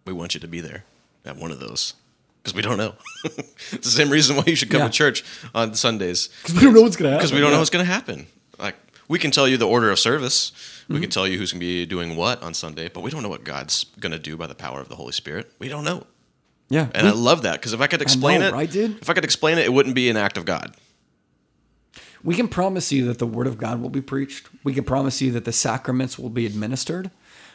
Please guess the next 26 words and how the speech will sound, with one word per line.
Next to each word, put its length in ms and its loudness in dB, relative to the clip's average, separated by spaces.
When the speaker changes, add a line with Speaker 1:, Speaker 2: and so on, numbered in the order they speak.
Speaker 2:
We 100 -2
can 120 2
promise 420 -2
you 120 2
that 160 -2
the 80 -4
saints 420 -2
will 100 -4
worship 380 -4
God. 400 -4
But 240 -4
other 240 0
than 180 -2
that, 400 -4
we 580 0
don't 220 2
know 180 2
whether 300 0
or 40 0
not 280 -4
you're 160 -6
gonna 140 -2
be 120 -2
on 140 -4
your 140 -8
face 720 -2